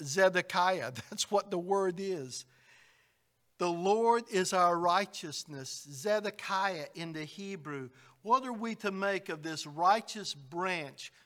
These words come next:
whom the Lord will raise up? Well, I think there's at least two things here that will indicate to us the identity of the righteous branch.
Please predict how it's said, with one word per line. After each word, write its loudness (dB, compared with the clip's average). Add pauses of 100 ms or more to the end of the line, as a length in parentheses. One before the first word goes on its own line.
whom -4
the -4
Lord -4 (120)
will -6
raise -4 (140)
up? -6 (460)
Well, 0
I 4
think -4
there's -2
at -8
least -4
two -4
things -4
here -2 (280)
that 2
will -6
indicate -2
to -2
us -4
the -4
identity -4
of -6
the -6
righteous -2
branch. -8